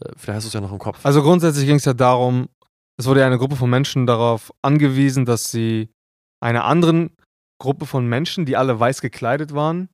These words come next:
Speaker 2: Nen-
Speaker 1: Nee, nicht ganz.
Speaker 2: Okay, dann
Speaker 1: Also die Gruppe
Speaker 2: erzähl.
Speaker 1: von Menschen ist nicht unbedingt irgendeine Gruppe von Menschen, das sind Psychologiestudenten, das muss man als erstes dazu sagen.
Speaker 2: Hm.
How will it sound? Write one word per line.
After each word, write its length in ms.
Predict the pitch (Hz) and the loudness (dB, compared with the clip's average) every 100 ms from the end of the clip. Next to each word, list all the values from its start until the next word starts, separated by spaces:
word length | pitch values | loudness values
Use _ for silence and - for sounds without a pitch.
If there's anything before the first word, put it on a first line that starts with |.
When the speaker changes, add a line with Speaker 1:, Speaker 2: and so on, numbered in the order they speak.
| - | -10
Speaker 2:
Nen- 160 | 123 120 | -8 -2
Speaker 1:
Nee, 200 | 127 147 | 0 0
nicht 140 | 139 | 0
ganz. 360 | 139 98 - - - | -2 -2 -6 -16 -12
Speaker 2:
Okay, 220 | - 113 | -6 -6
dann 100 | 101 | -4
Speaker 1:
Also 140 | 120 139 | -2 2
die 60 | |
Gruppe 140 | 160 190 | 2 2
Speaker 2:
erzähl. 60 | |
Speaker 1:
von 80 | 180 | 2
Menschen 180 | 190 175 | 2 0
ist 100 | 156 | -4
nicht 120 | 175 | -4
unbedingt 360 | 170 156 147 - | -2 -2 -4 -10
irgendeine 320 | - 156 143 135 | -4 -4 -2 -6
Gruppe 180 | 143 | -8
von 100 | 131 | -8
Menschen, 240 | 139 180 165 | -10 -10 -12
das 100 | - | -14
sind 100 | 131 | -10
Psychologiestudenten, 800 | - 131 113 123 - 156 170 180 | -2 4 4 2 -2 -2 -2 -2
das 160 | 139 127 | -6 -6
muss 120 | 120 | -6
man 100 | 110 | -6
als 100 | 104 | -6
erstes 300 | 110 - 139 | -8 -8 -8
dazu 100 | 135 | -6
sagen. 360 | 131 135 107 | -4 -2 -2
Speaker 2:
Hm. 80 | 95 | -6